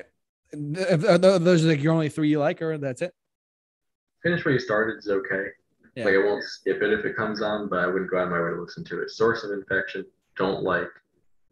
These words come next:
Speaker 2: Like I said, you just look at the length of a lot of these songs, they feel long. Like, and I'm not someone that dislikes long songs. I like a lot of long songs. I like some songs that are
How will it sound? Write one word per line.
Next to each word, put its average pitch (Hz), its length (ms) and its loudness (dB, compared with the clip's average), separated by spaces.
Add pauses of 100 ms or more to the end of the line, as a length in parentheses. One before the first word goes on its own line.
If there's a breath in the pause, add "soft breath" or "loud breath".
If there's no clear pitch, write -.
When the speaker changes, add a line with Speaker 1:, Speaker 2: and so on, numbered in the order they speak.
(460)
Speaker 2:
Like 147 180 4
I 131 80 4
said, 123 200 0
you 120 160 -4
just - 160 -14
look 147 100 0
at 127 80 0
the 104 60 -4
length 95 400 -4
of 98 80 -4
a - 20 -2
lot 95 220 -6
of 98 60 -10
these 90 160 -14
songs, 98 460 -8 (800)
they 107 200 0 (240)
feel 95 480 0 (100)
long. 87 380 -4 (500 loud breath)
Like, 104 200 0
and 127 80 0
I'm 147 120 4
not 139 180 2
someone 117 220 -6
that 87 220 -2
dislikes 95 500 -6
long 87 300 -8
songs. 90 340 -6
I 92 80 0
like 92 280 0 (280)
a 101 60 -2
lot 92 260 0
of 117 140 -2
long 87 200 -6
songs. - 120 -10
I 95 100 2
like 101 200 0
some 101 160 -10
songs 101 260 -6
that 104 60 -2
are 104 160 -6